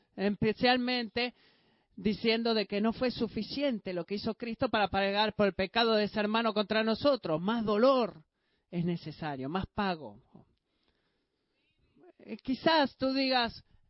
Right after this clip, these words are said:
"El sufrimiento sea un pago suficiente, un suficiente para el que tú cometiste por mí en la semana pasada", pero bueno, ya esta semana no. No, no es lo suficientemente bueno ese pago de Jesús.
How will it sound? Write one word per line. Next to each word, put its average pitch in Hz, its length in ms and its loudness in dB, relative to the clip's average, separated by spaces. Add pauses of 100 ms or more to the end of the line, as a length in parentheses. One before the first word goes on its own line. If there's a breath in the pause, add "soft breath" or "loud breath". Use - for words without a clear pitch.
"El 202 160 -12
sufrimiento 220 1200 0
sea 220 260 -2
un 208 100 -6
pago 220 300 -2
suficiente, 208 1000 -2
un 190 160 -2
suficiente 202 840 -6
para 190 200 -2
el 170 80 -8
que 185 140 -6
tú 208 240 -4
cometiste 196 500 -8
por 160 160 -10
mí 190 200 -8
en 156 160 -8
la 151 120 -10
semana 175 300 -10
pasada", 247 360 -8
pero 165 160 -10
bueno, 185 200 -10
ya 185 100 -14
esta 196 180 -14
semana 160 360 -14
no. 151 280 -16 (640)
No, 180 340 -10
no 185 120 -12
es 208 100 -6
lo 196 100 -2
suficientemente 156 840 -12
bueno 113 400 -12 (340)
ese 147 280 -12
pago 151 300 -2
de 131 100 -6
Jesús. 123 480 -12